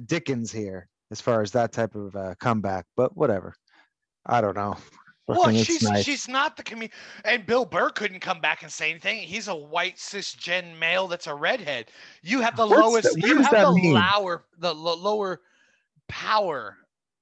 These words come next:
Speaker 1: What's
Speaker 2: What's
Speaker 1: the cis thing? I don't under-, I, 'cause they, that was quoted in what he said, "Cis white man,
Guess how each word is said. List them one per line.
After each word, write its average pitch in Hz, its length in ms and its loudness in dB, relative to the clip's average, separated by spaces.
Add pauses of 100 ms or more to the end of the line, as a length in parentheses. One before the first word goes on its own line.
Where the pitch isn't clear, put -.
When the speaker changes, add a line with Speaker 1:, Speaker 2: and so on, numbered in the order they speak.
(140)
Speaker 1:
What's 135 240 4
Speaker 2:
What's - 100 -4
Speaker 1:
the 180 100 4
cis - 640 0
thing? 98 320 -2
I 110 80 2
don't 131 200 2
under-, 127 200 -2
I, 123 220 4
'cause 120 400 -2
they, 131 280 2 (640)
that 143 160 2
was 147 140 0
quoted 143 360 2
in 120 160 0
what 123 120 0
he 120 140 -2
said, 104 560 -2
"Cis - 520 -6
white 117 300 -4
man, 104 460 -10